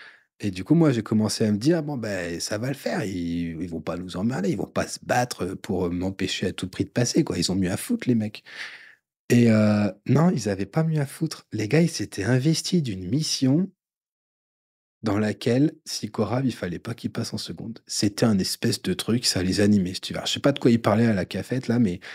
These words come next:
c'était, euh, ils étaient tous d'accord. Et, euh, fallait, fallait, euh, fallait pas que je passe, c'était pas possible. J'allais être en difficulté, fallait que je triple, euh, et je pouvais pas faire mieux qu'un C A P de toute façon, euh, et cetera. Enfin, c'est, c'était, euh, c'était quelque chose. Donc là, euh,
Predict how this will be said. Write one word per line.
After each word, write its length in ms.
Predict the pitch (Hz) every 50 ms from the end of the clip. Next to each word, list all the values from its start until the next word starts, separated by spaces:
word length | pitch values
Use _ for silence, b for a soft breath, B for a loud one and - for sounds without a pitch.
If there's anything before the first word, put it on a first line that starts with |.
| B B B B B B
c'était, 560 | - - - - 107 101 - - 135 139 139
euh, 100 | 120 101
ils 140 | 107 110 113
étaient 160 | 113 - 113
tous 180 | 107 - 160
d'accord. 400 | 143 135 123 - 104 113 131 - B B B B B B B B B B _ _
Et, 180 | 117 117 113 107
euh, 100 | 101 92
fallait, 480 | - - - 107 107 117 117 117 110
fallait, 400 | - - - 110 107 117 120 117
euh, 120 | 110 101 98
fallait 260 | - - 107 104 98
pas 140 | - 113 104
que 60 | 101
je 60 | 95
passe, 240 | 87 - 110 110 -
c'était 220 | - 104 98 -
pas 100 | - 98
possible. 360 | 98 - 98 - - 123 113
J'allais 180 | 104 107 107 107
être 160 | 101 - -
en 40 | 107
difficulté, 540 | 92 95 - - 107 - 107 98 - 131 127
fallait 280 | - - 110 98 104
que 40 | 95
je 140 | 85 - 107
triple, 500 | 98 - - 180 143 - - 113 95 - B B B B B B B B B _ -
euh, 220 | 104 98 95 95
et 100 | 95 95
je 80 | 95 -
pouvais 300 | - - 107 95 104 101
pas 140 | - 127 113
faire 200 | - - 117 110
mieux 160 | 110 113 110
qu'un 160 | - 110 95
C 160 | - - -
A 60 | 104
P 160 | - - - 104
de 40 |
toute 160 | - - 95 -
façon, 560 | - 95 - - 113 113 120 120 113 101 92
euh, 80 | 92
et 60 | 92 95
cetera. 400 | - 101 82 - 87 76 80 82
Enfin, 200 | - - 90 - - - - _ _ - -
c'est, 220 | - - - - - - - - _
c'était, 440 | _ - - - _ - 110 104 -
euh, 220 | - - - - -
c'était 200 | - - - 107
quelque 200 | 107 - 92 -
chose. 220 | - - - - - B B B B B B B B B B B B B _ -
Donc 240 | 110 120 117 117 -
là, 320 | 147 151 151 - 147 - - - -
euh, 600 | 113 107 104 101 98 98 98 95 95 95 92